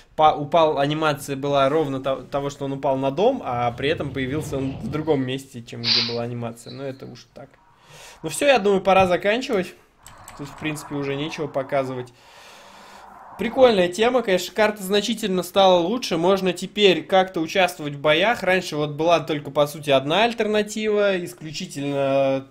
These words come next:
только ломать рабочих, потому что если ты сломал, э, ш-, пять рабочих, и у противника нету возможности заменить их, то это получается жесть. Он теряет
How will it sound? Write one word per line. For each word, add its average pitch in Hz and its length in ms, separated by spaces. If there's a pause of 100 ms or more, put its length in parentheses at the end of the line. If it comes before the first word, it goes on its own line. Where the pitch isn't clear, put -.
только 151 340
ломать 156 400
рабочих, 165 540
потому 151 340
что 151 320 (220)
если 151 320
ты 151 340
сломал, 147 840
э, 123 520 (600)
ш-, 156 240 (180)
пять 156 220
рабочих, 170 580 (200)
и 147 80
у 139 40
противника 156 680
нету 135 840 (480)
возможности 135 640
заменить 131 560
их, 226 180
то 151 160
это 180 180
получается 147 600
жесть. 135 320
Он 147 140
теряет 147 600